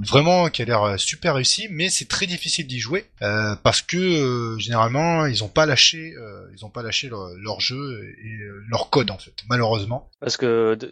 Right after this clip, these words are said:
Speaker 2: tout ce qui était Satellaview, en fait, c'était des jeux un petit peu comme de la location et ça partait très vite. En
Speaker 1: C'est
Speaker 2: fait.
Speaker 1: ça.
Speaker 2: C'est, c'est, tu pouvais par exemple télécharger, euh, une, pendant une semaine ou un mois et si tu passais ta cartouche, euh, tu pouvais plus y jouer. Et je pense même qu'il y a certains jeux, mais ça c'est vraiment pour des cas particu-,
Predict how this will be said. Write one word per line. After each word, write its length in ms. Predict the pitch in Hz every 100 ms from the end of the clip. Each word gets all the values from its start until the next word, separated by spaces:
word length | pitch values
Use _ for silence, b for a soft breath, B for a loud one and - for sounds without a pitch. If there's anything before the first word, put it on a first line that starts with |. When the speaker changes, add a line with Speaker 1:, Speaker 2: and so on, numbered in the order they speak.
| -
Speaker 2:
tout 120 | 131
ce 40 |
qui 80 | -
était 360 | - 123 120 113
Satellaview, 560 | 107 113 107 101 120
en 80 | 107
fait, 100 | 113
c'était 240 | - -
des 180 | 98 98
jeux 220 | 98 110
un 60 | 104
petit 100 | -
peu 160 | - 110
comme 160 | 101
de 60 | 95
la 80 | 95
location 640 | 98 101 - - 117 117
et 20 |
ça 160 | - 98
partait 300 | 101 - 95
très 180 | - 92
vite. 240 | 104 -
En 60 | 90
Speaker 1:
C'est 140 | -
Speaker 2:
fait. 60 | 117
Speaker 1:
ça. 120 | 95 82
Speaker 2:
C'est, 140 | 80
c'est, 100 | -
tu 120 | 107 -
pouvais 160 | 113
par 140 | 113 107
exemple 180 | 117
télécharger, 560 | - 104 113 101 98 113
euh, 760 | 120 117 104 101 98 95 95 -
une, 100 | 117
pendant 220 | 110 113
une 80 | 139
semaine 260 | - 143 135
ou 100 | 120
un 60 |
mois 220 | 113 151 151
et 300 | - 101 98
si 100 | 92
tu 80 | -
passais 160 | 104 -
ta 140 | 117
cartouche, 760 | - 110 - 127 135 135 - 110
euh, 220 | 101 98
tu 100 | -
pouvais 140 | 107
plus 160 | 98 117
y 40 |
jouer. 200 | 110 120 117 B -
Et 60 |
je 60 | -
pense 120 | 123 156
même 100 | 165
qu'il 100 | 107
y 60 |
a 20 |
certains 300 | - 143 -
jeux, 140 | 127 151
mais 80 | 107
ça 120 | 127
c'est 80 | -
vraiment 160 | 110
pour 140 | 117 98
des 80 |
cas 100 | -
particu-, 240 | - -